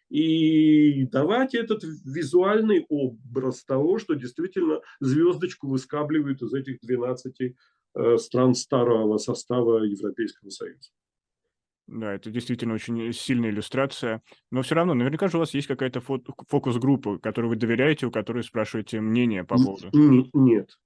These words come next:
Speaker 1: нет, нет, нет. Не, понимаете, какая штука? Я замучаюсь тогда вот этих каких-то согласований. Я на всё всегда говорю, знаете, эфир покажет, книжка выйдет, подарю.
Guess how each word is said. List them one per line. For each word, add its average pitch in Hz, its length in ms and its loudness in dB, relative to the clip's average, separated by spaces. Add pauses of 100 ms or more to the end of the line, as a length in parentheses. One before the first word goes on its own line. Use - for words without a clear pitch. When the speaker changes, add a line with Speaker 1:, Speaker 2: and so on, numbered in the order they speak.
Speaker 1:
нет, 107 380 -2
нет, 113 280 -4
нет. 117 200 -2 (200)
Не, 180 320 6
понимаете, 196 500 2
какая 160 340 0
штука? 151 400 -4
Я 165 480 -2
замучаюсь 147 800 -8
тогда 113 500 0
вот 113 260 -4
этих 127 320 -2
каких-то 131 380 -6
согласований. 156 1160 2 (360)
Я 180 360 4
на 160 120 6
всё 170 220 2
всегда 147 360 -2
говорю, 131 320 -2
знаете, 143 300 -2
эфир 214 260 -6
покажет, 156 600 -6 (520)
книжка 196 440 0
выйдет, 143 420 -4
подарю. 117 600 -4